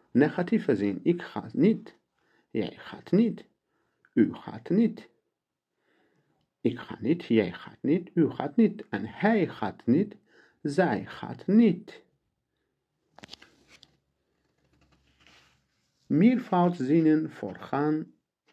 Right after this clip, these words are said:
in negatieve. Wij gaan niet, jullie gaan niet,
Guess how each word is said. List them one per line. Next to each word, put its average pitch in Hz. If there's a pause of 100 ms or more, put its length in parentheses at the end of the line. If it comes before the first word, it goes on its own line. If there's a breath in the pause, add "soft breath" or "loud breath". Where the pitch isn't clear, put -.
(300)
in 104 (520)
negatieve. 175 (400)
Wij 120
gaan 90
niet, 185 (100)
jullie 127
gaan 104
niet, 208